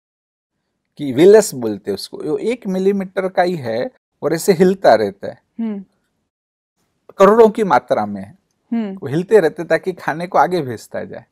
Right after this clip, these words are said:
Speaker 2: अच्छा।
Speaker 1: अब इतना छोटा सा है, आपका जो स्टूल है वो तो इतना हार्ड हो गया,
Speaker 2: हम्म।
Speaker 1: उस पे कुछ इफेक्ट ही नहीं करेगा।
Speaker 2: ओके।
Speaker 1: उल्टा वहां तो सूखेगा ना, तो डाइवर्टिकुलम एक बीमारी होती है, आगे हम डिस्कस करेंगे।
Speaker 2: ओके।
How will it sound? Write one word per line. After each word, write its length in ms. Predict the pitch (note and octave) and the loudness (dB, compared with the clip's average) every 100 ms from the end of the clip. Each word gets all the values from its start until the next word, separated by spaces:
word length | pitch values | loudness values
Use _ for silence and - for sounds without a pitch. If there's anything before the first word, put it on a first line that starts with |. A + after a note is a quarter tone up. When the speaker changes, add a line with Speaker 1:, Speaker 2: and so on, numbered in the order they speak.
| _ - | _ -14
Speaker 2:
अच्छा। 360 | A3 - G3 F3+ _ _ - | -14 -12 -16 -18 _ _ -12
Speaker 1:
अब 180 | - B2 | -10 -10
इतना 300 | - E3 F3+ | -12 -8 -6
छोटा 440 | - E3+ F#3 F#3+ | -4 -2 2 2
सा 240 | F3+ F#3+ | 2 0
है, 220 | D#3 C#3 A#2 | 2 2 0
आपका 600 | B2 C3 - _ D#3 D3+ | -2 -4 -6 _ 0 0
जो 300 | D3 D3+ C#3 | -2 -4 -6
स्टूल 460 | - - F#3+ F3+ | -8 -6 -2 0
है 80 | E3+ | 0
वो 80 | D#3+ | -2
तो 120 | E3+ | -6
इतना 220 | E3 F3 | -8 -10
हार्ड 420 | D3+ C#3+ E3 F3 | -2 4 6 4
हो 120 | C3 A#2 | 0 -4
गया, 180 | G#2+ G2+ _ - | -6 -8 _ -4
Speaker 2:
हम्म। 120 | B3+ | -4
Speaker 1:
उस 140 | D#3 - | -4 -4
पे 120 | F#3 | -4
कुछ 220 | F3+ F3 | -4 -8
इफेक्ट 380 | D3+ F#3 F#3+ - | -4 -2 -2 -6
ही 80 | G3 | -8
नहीं 140 | F#3 | -8
करेगा। 380 | F3+ E3 D#3+ F3 _ _ _ F#4 | -12 -12 -14 -18 _ _ _ -10
Speaker 2:
ओके। 460 | D4+ - A#3 F3 G#3 - _ _ _ _ - | -10 -8 -10 -10 -14 -20 _ _ _ _ -16
Speaker 1:
उल्टा 380 | C3 C3 D3 D#3 | -12 -6 -2 0
वहां 260 | A#2 A#2 | 0 -2
तो 160 | C3 E3 | -4 -8
सूखेगा 520 | - D#3 F#3 F#3+ G3 | -8 -8 -2 -2 0
ना, 100 | F#3+ | -2
तो 140 | F#3+ F3 | -4 -8
डाइवर्टिकुलम 1080 | D#3 D#3 F3+ F3 F3+ - F3+ E3 D3 C#3 | -2 0 0 -2 -6 -8 -10 -6 -4 -6
एक 140 | C#3 D3 | -8 -10
बीमारी 400 | C#3+ D#3 E3 D3 | -8 -2 -2 -2
होती 220 | A2 B2 | -6 -4
है, 60 | A#2 | -4
आगे 160 | C3 | -4
हम 140 | C#3 C#3 | -8 -12
डिस्कस 420 | B2 - C#3 - | -18 -14 -14 -12
करेंगे। 500 | C3 A2+ G#2+ G#2+ B2+ _ _ _ _ A#3 | -12 -10 -12 -14 -18 _ _ _ _ -10
Speaker 2:
ओके। 200 | G#3+ | -10